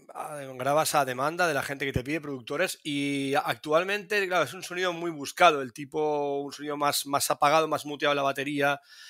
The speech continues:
em, eh, un poquito menos stride, un poco menos así. Eh, es lo que está pidiendo la gente también, los productores, creo yo, es un poco lo que vas viendo en, en toda la gente que está grabando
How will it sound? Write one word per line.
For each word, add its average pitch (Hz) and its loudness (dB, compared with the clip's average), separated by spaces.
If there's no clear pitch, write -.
em, 127 -2
eh, 127 -8
un 143 -14
poquito 151 -4
menos 156 6
stride, 156 6
un 139 -6
poco 151 -10
menos 151 -2
así. 156 2
Eh, 147 6
es 165 -2
lo 196 2
que 185 -6
está 208 4
pidiendo 190 2
la 165 10
gente 156 6
también, 139 2
los 170 4
productores, 143 2
creo 143 0
yo, 135 0
es 127 -6
un 147 -12
poco 160 -2
lo 156 0
que 151 2
vas 143 6
viendo 143 0
en, 135 -6
en 131 -12
toda 143 -4
la 143 2
gente 143 -6
que 139 -2
está 135 -2
grabando 135 0